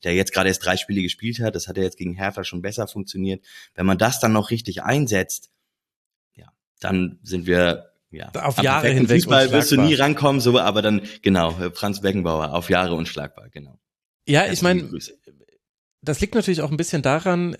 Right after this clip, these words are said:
Speaker 2: dass in der Offensive immer besondere Dinge passieren müssen, dass du den Gegner aus seiner Ordnung bringst, weil die defensiven Abläufe, die sind viel, viel klarer, weil die orientieren sich am Gegner und die offensiven Abläufe, die orientieren sich an den Fähigkeiten der einzelnen Spieler.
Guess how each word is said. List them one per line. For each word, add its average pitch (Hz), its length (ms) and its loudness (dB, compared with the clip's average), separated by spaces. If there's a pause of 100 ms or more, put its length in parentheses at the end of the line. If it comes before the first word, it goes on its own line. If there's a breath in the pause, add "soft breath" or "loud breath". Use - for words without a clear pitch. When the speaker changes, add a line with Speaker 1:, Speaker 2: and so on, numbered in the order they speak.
Speaker 2:
dass 143 260 2
in 139 160 -2
der 139 140 2
Offensive 143 420 -2
immer 139 220 2
besondere 127 460 2
Dinge 131 220 -2
passieren 117 460 -4
müssen, 110 400 -4
dass 117 180 -4
du 127 100 -6
den 113 140 -2
Gegner 123 320 -2
aus - 140 -6
seiner 110 220 2
Ordnung 98 300 -4
bringst, - 360 -12
weil 101 300 -2
die 104 240 -10
defensiven 127 1200 -2 (120)
Abläufe, 127 520 0
die 117 120 -4
sind 120 160 -4
viel, 156 180 -10
viel 131 140 -6
klarer, 113 400 0
weil 117 100 2
die 113 140 -2
orientieren 110 480 0
sich 113 200 -8
am 110 100 -6
Gegner 175 420 -2 (340 loud breath)
und 120 340 -4
die 127 80 0
offensiven 127 440 -2
Abläufe, 120 440 2
die 113 140 -6
orientieren 117 400 0
sich 117 180 -8
an - 60 -10
den 113 120 -4
Fähigkeiten 117 560 -4
der 110 80 -4
einzelnen 104 280 -10
Spieler. 101 440 -10